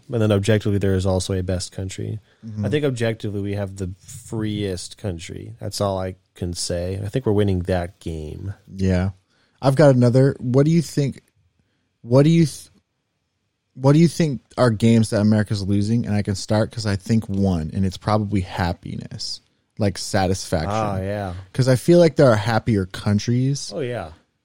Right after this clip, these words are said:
Speaker 2: Because America's like, it's like this job to be, like, this, the, you're supposed to be the best country, and you have to, like, get your tendrils in all these other countries and fix the world's problems. And I don't think that that makes America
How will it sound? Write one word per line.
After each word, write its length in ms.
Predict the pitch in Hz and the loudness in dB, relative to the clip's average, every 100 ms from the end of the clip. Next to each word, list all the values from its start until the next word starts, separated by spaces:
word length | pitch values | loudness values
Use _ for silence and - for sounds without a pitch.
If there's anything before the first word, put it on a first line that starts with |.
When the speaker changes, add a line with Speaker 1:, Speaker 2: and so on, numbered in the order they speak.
| _ _ 110 | _ _ -12
Speaker 2:
Because 260 | - 117 | -6 2
America's 540 | 113 127 143 131 113 120 | 4 4 4 0 0 2
like, 300 | 104 101 - | 2 2 -4
it's 280 | - 110 - | -10 -4 2
like 200 | 120 98 _ _ _ _ - | 2 2 _ _ _ _ 0
this 260 | 131 117 | 2 2
job 600 | 104 85 107 104 107 95 | -2 0 2 4 2 0
to 120 | - 98 | -2 0
be, 300 | 104 101 104 | 4 4 4
like, 280 | 101 92 104 | 2 0 -4
this, 420 | 101 92 - - 98 - | -2 -2 -4 -14 -10 -4
the, 140 | 101 - - - | -4 -4 -14 -6
you're 140 | 131 127 | 0 2
supposed 320 | - 135 - | 4 2 4
to 60 | 120 | 2
be 80 | |
the 100 | 110 | 4
best 300 | 104 117 107 | 6 4 4
country, 280 | - 113 - | 0 0 2
and 80 | 107 | 2
you 60 | 107 | 4
have 200 | 117 - | 2 0
to, 100 | 110 | 2
like, 180 | 104 92 | 2 0
get 140 | 120 | -2
your 200 | 104 95 - | 0 0 -2
tendrils 440 | - 120 117 117 107 | -2 4 6 4 4
in 80 | 110 | 6
all 100 | 110 | 6
these 180 | 104 | 6
other 140 | 110 101 | 4 2
countries 400 | - 104 101 95 | 0 -2 -2 -4
and 100 | 98 | -6
fix 300 | - 117 - | -2 -4 -2
the 80 | 104 | -4
world's 300 | 104 104 98 | -2 -2 -4
problems. 680 | - 92 104 117 120 - - _ _ _ _ _ _ _ | -2 0 2 0 0 -4 -12 _ _ _ _ _ _ _
And 120 | 113 | 2
I 60 | 113 | 4
don't 160 | 117 101 | 4 2
think 160 | 117 | 0
that 140 | 113 107 | 0 0
that 160 | 98 | 0
makes 360 | 101 101 - - | 0 -2 -4 -6
America 540 | 90 95 92 90 92 | -2 -2 -2 -4 -6